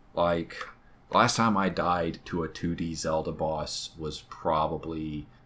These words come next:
the first time I played Link to the Past fifteen years ago.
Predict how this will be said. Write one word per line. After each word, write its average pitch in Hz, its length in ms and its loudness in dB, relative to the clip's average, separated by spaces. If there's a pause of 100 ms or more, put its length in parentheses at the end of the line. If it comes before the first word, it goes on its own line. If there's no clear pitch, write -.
the 80 100 -8
first 85 360 0
time 80 260 -2
I 76 100 -4
played 78 380 -6
Link 78 240 -8
to - 100 -16
the - 80 -6
Past - 560 -10
fifteen 95 600 -4
years 95 280 -2
ago. 113 440 2